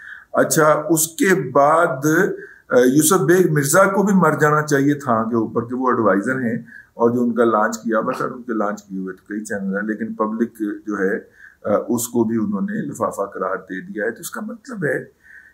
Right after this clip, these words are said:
कि इन लोगों ने ही बताया होगा जाके इनको कि जनाब हम ये वाले लिफाफे वाला कारोबार करते हैं, तभी इमरान खान साहब इतनी confidence के साथ कह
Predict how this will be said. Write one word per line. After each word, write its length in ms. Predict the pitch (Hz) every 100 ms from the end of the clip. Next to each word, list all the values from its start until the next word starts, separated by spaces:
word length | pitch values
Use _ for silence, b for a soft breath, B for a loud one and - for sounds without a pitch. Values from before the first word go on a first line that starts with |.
| _
कि 220 | 190 208 -
इन 100 | 285
लोगों 360 | 277 196 185
ने 100 | 185
ही 80 | 175
बताया 400 | 160 - 120 90
होगा 340 | 87 92 95 101
जाके 440 | 113 117 117 131
इनको 320 | 143 - 139
कि 320 | 139 _ -
जनाब 360 | 120 120 117 120
हम 320 | 120 107 107 107
ये 100 | 107
वाले 280 | 107 110
लिफाफे 360 | 107 104 101 104
वाला 180 | 107 110
कारोबार 520 | 113 98 101 101 110
करते 420 | 113 95 90 -
हैं, 80 | 117
तभी 340 | 113 113 113
इमरान 300 | 117 127 120
खान 260 | 117 117 113
साहब 220 | 117 113
इतनी 260 | 113 - 110
confidence 560 | 110 107 110 107 110 -
के 100 | 107
साथ 240 | 107 104
कह 260 | - 104